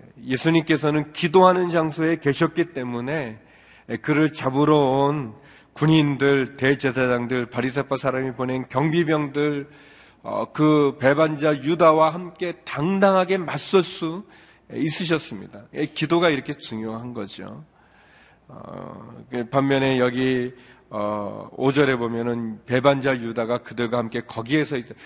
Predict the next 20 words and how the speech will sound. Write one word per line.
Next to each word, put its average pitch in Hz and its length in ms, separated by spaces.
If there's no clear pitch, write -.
거기가 175 460
어딥니까? 123 540
거기. 104 440
이 107 100
배반자 135 500
유다, 123 300
가룟 151 340
유다가 151 300
서 147 140
있던 143 300
거기가 156 460
어딥니까? 131 640
예수님 190 500
잡으러 190 520
온 196 180
사람들의 185 520
무리죠. 160 600
에, 104 400
사단의 214 480
무리죠. 165 580